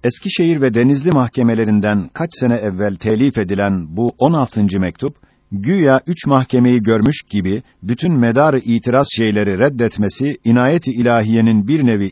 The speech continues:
ikram kerametine mazhar olduğunu zahir gösteriyor. Bu zahir ve kat'î hakikati da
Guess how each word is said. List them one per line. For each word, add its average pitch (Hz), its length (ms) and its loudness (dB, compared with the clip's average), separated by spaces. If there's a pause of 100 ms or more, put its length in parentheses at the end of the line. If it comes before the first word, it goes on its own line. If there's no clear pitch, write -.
ikram 139 400 -2
kerametine 107 600 0
mazhar 104 400 -2
olduğunu 101 480 -2
zahir 117 420 0
gösteriyor. 90 760 -6 (500)
Bu 180 100 -10
zahir 143 520 -4
ve 135 200 -4
kat'î 147 400 -8
hakikati 127 580 -8
da 107 200 -6